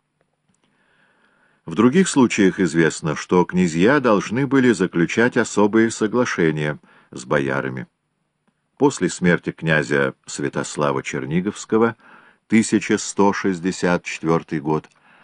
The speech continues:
его вдова хотела сделать так, чтобы их сын наследовал ему. Поэтому она стала совещаться с епископом и старшими членами дружины Святослава. Была достигнута договоренность и дана клятва.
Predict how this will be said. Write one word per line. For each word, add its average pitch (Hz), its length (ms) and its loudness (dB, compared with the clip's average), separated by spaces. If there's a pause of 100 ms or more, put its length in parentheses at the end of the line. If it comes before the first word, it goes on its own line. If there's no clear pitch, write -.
(260)
его 95 320 4
вдова 113 360 2
хотела 104 440 0
сделать 87 420 0
так, 117 240 -2
чтобы 90 380 2
их 104 340 0
сын 127 460 0
наследовал 85 800 0
ему. 71 420 -8 (760)
Поэтому 110 420 2
она 104 180 2
стала 107 320 0
совещаться 90 800 -2
с - 160 -10
епископом 117 840 -2 (360)
и 78 180 -2
старшими 95 600 0
членами 85 500 2
дружины 80 480 -2
Святослава. - 880 -8 (800)
Была 82 280 2
достигнута 98 840 2
договоренность 90 880 2
и 90 60 0
дана 80 340 -2
клятва. 85 600 -6